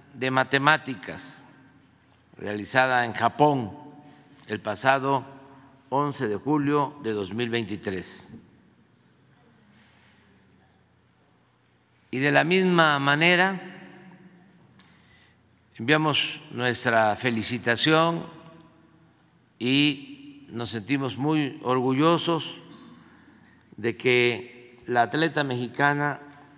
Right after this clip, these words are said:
Alejandra Valencia, de veintiocho años de edad,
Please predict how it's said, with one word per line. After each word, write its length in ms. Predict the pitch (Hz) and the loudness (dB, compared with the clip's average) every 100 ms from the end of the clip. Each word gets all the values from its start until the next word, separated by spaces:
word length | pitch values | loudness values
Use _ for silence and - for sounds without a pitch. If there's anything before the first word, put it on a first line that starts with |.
| - | -10
Alejandra 600 | 113 120 110 143 147 143 131 | -4 -2 2 2 2 0 0
Valencia, 880 | 110 131 156 151 160 156 147 - - - - _ _ _ _ _ _ _ _ _ - | 0 0 0 0 0 0 0 -6 -20 -20 -20 _ _ _ _ _ _ _ _ _ -8
de 140 | 101 | -4
veintiocho 540 | 107 110 104 143 - 135 | -4 -4 -2 -2 2 0
años 300 | 135 120 101 | 0 -4 -4
de 80 | |
edad, 280 | 113 139 151 | 2 2 2